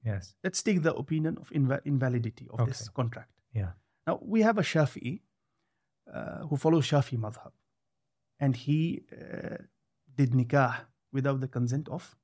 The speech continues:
Speaker 2: the wali.
Speaker 1: Mm.
Speaker 2: And after he has family and children, he regrets.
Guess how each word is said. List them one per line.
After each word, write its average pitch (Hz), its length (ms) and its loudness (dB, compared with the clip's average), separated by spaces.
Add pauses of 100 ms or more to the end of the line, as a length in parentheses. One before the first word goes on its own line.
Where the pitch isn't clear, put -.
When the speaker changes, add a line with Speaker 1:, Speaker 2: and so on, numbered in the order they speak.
(460)
Speaker 2:
the 127 100 -4
wali. 113 220 -8 (240)
Speaker 1:
Mm. 98 440 4 (1080)
Speaker 2:
And 180 260 0 (1080)
after 202 340 4
he 139 120 4
has 135 160 2
family 147 420 2
and 117 140 -4
children, 139 340 0
he 143 100 0
regrets. 117 640 -4